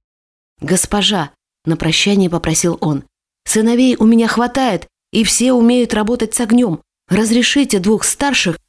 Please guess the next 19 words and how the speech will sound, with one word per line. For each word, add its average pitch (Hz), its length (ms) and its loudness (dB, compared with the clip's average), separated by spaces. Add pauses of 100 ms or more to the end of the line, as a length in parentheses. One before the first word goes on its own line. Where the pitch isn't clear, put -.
(140)
к - 60 -6
стеклу 294 420 0
пристроить, 170 640 -2 (300)
а 190 100 -2
то 269 160 -2
долго 220 420 2
еще 196 280 0
будут 202 260 0
на 214 120 2
подхвате, 226 680 -2 (260)
хотя 247 300 -2
уже 226 260 2
и 202 180 0
сами 247 400 0
ковать 170 380 -2
могут. 160 360 -2 (340)
Мне 247 180 4
просто 285 320 -2
сложно 240 540 0